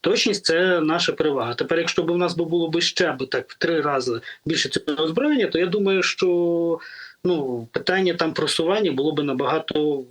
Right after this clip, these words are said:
легше. І знову ж таки не секрет, поки ми не матимемо повноцінного прикриття з неба,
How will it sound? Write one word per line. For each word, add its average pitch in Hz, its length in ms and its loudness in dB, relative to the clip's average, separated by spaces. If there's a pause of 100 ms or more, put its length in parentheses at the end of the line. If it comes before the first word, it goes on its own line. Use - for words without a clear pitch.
(440)
легше. 147 500 -2
І - 240 -2
знову 196 220 0
ж 196 60 -4
таки 170 220 0
не 156 160 0
секрет, - 460 0 (140)
поки 180 260 0
ми 175 160 2
не 156 140 2
матимемо 139 640 -2
повноцінного 143 800 -2
прикриття 139 580 -2
з 101 100 -12
неба, 190 400 0